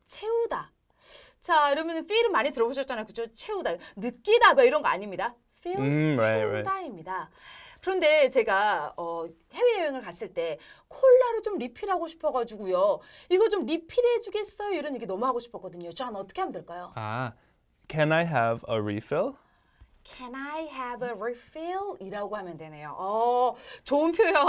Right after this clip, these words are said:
Speaker 2: <laughs>
Speaker 1: 외국 가면 꼭 써보고 싶다. "이거 콜라 좀 리필 좀 해주시겠어요?" 어떻게 한다고요?
Speaker 2: "Can I have a refill?"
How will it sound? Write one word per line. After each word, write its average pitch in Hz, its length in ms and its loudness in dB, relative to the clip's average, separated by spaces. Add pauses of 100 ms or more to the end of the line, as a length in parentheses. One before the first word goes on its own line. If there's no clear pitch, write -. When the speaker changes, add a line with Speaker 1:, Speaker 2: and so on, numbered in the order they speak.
(160)
Speaker 2:
<laughs> 170 500 6
Speaker 1:
외국 339 100 2
가면 349 200 0
꼭 453 120 4
써보고 381 200 0
싶다. - 220 -6 (200)
"이거 320 340 2
콜라 427 420 8
좀 370 280 -2
리필 359 420 -4
좀 392 140 -4
해주시겠어요?" 370 800 -4
어떻게 240 260 -2
한다고요? 247 340 -8 (640)
Speaker 2:
"Can 117 200 -2
I 135 160 -2
have 110 340 -2
a 98 80 0
refill?" 104 460 -6